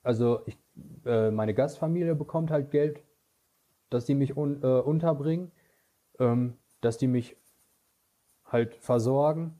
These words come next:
Das heißt, diese hundert Dollar sind halt, ähm, einfach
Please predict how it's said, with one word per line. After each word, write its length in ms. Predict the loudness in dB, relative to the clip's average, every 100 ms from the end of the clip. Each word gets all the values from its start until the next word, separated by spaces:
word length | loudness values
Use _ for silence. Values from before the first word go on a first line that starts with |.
| _ -10
Das 180 | -6
heißt, 300 | 0 0 -2 _ _ _
diese 200 | -2 0 0
hundert 360 | 0 0 0
Dollar 280 | 0 2 2
sind 180 | 0 0
halt, 320 | 0 0 -4 _ _ _ _ _ _
ähm, 400 | 0 0 0 -4 -10 _
einfach 480 | -4 -4 -2 -2 -4